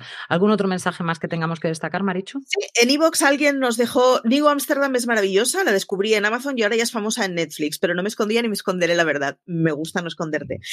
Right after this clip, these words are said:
Speaker 2: Eh, sí, y además, eh, New Amsterdam es una de esas series que teníamos en Amazon completamente olvidadísima y cuando ha entrado en Netflix... Eh, esta semana no me acuerdo porque no he mirado muy bien el,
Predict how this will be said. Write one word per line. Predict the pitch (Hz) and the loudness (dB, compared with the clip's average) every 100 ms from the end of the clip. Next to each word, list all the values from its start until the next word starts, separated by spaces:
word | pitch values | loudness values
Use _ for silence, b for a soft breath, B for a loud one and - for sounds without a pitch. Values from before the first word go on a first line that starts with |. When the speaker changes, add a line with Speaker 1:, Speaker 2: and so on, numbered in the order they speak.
| B B - | B B 2
Speaker 2:
Eh, | 262 254 240 214 202 190 180 165 135 104 - | 4 6 6 6 6 6 6 4 0 -2 -4
sí, | - 311 - | 0 2 2
y | 226 | 2
además, | 208 196 220 262 | 4 4 2 0
eh, | 220 196 | 0 0
New | 214 240 | 0 -2
Amsterdam | 233 269 277 | -2 -4 -6
es | 233 233 | -4 -4
una | 202 | -4
de | |
esas | 214 | -4
series | 196 220 226 | -4 2 2
que | 214 | 2
teníamos | 170 175 190 | -2 -2 -2
en | 247 | -2
Amazon | 240 247 233 170 | -4 -2 -2 -2
completamente | 180 165 185 208 | -2 -4 -4 -2
olvidadísima | 233 220 190 180 196 247 254 320 B B B B - | -2 0 -2 -2 -6 -6 -6 -6 B B B B 0
y | 262 247 | 0 2
cuando | 214 190 190 185 | 4 4 4 2
ha | 180 | 2
entrado | 185 254 254 | 2 0 0
en | 214 | 0
Netflix... | 214 220 285 349 - - _ - | -4 -4 -4 -4 -4 -8 _ -2
Eh, | 175 165 151 156 - _ _ _ - 175 _ - | 0 0 -2 -6 -12 _ _ _ -10 -10 _ 2
esta | 269 381 | 2 2
semana | 359 359 370 330 | -2 2 4 2
no | 311 | 2
me | 294 | 2
acuerdo | 247 208 185 165 156 | 2 4 4 4 -2
porque | 180 175 | -4 -2
no | 190 208 | -2 0
he | 247 | -2
mirado | 262 262 269 | 0 0 0
muy | 262 240 | -2 -2
bien | 254 | -2
el, | 240 | -2